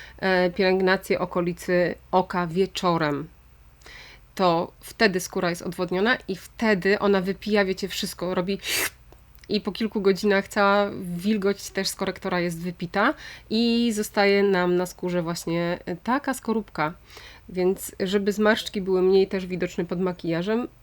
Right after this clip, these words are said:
bardzo ważna jest wieczorna pielęgnacja. Stosuję filtry, tak, stosuję w dalszym ciągu filtry, ponieważ, e, nakładam i retinol i byłam ostatnio u Kasi i robiła mi kwasy,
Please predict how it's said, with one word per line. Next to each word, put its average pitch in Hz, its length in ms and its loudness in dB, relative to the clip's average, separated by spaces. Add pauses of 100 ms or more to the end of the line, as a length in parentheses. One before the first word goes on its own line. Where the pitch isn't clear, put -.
(120)
bardzo 185 460 2
ważna 180 300 0
jest 233 160 -2
wieczorna 208 440 0
pielęgnacja. 160 800 -6
Stosuję 240 340 4
filtry, 180 380 -2
tak, 214 240 2
stosuję 214 300 -4
w 202 60 0
dalszym 208 280 2
ciągu 190 260 -2
filtry, 208 320 -4
ponieważ, 196 680 0
e, 190 160 0
nakładam 190 560 0
i 196 120 0
retinol 208 520 0
i 196 80 -4
byłam 190 240 -2
ostatnio 190 380 -6
u 175 60 -4
Kasi 190 340 -6
i 196 60 -2
robiła 180 340 -2
mi 180 140 0
kwasy, 254 640 0